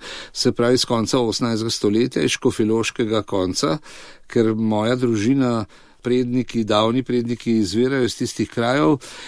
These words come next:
in ker so iz-, z izjemno skrbjo hranili to, se niso ohranile samo jaslične figure, ki so izrezljane iz lesa, eh,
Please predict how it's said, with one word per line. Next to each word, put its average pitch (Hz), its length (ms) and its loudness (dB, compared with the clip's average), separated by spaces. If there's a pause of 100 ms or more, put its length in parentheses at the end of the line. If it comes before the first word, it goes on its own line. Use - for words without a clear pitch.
(200)
in 127 520 4
ker 127 220 0
so 131 200 2
iz-, 120 300 4
z 107 140 0
izjemno 135 840 4 (540)
skrbjo 120 680 2 (240)
hranili 117 580 0
to, 147 240 2 (400)
se - 340 0
niso 135 380 2
ohranile 131 440 2
samo 117 320 0
jaslične 123 580 0
figure, 120 440 2
ki 120 120 -4
so 113 260 2
izrezljane 110 880 2
iz 117 160 0
lesa, 110 420 -2
eh, - 920 -2